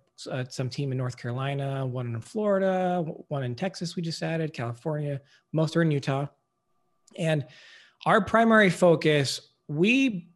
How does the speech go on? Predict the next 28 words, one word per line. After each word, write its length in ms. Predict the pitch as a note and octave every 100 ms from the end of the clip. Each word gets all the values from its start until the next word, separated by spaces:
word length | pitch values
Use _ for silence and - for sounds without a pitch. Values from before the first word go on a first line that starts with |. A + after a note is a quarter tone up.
| -
believe 600 | E3+ E3 F3+ E3+ C#3+ C#3
that 440 | C#3+ C3 B2+ - _ _ _ _ -
the 140 | D3+
world's 380 | C#3+ F3+ G3+ E3+
economy 580 | E3 C#3 C3 C#3 D3 C#3+
is 100 | C3
actually 280 | C3+ - C#3+
on 40 |
the 60 | B2
back 260 | A#2+ A#2+ A#2+
of 80 |
small 260 | A2+ - A2+
business 380 | A2+ G#2+ A#2+ -
owners. 480 | C3 D#3+ F3 - - _ _ _ _ _ _ _ _ _ C#3+
And 520 | C#3+ C#3 C3 B2 G#2+ - _ _ _ _ _ -
they 240 | C3 F#3
don't 240 | G#3+ A#3 D#3+
get 160 | F3
enough 280 | F3+ E3 E3+
attention. 720 | C#3 D3+ C#3 - A2 G2+ A#2 _
The 60 | D3
media 340 | D3+ G#3+ B3
wants 220 | G#3 F#3+ -
to 60 |
talk 240 | - F3 F3
about 340 | D#3 D#3+ D#3
the 80 | B2+
sexy 840 | - F#3 F3+ - F3+ E3+ D#3+ -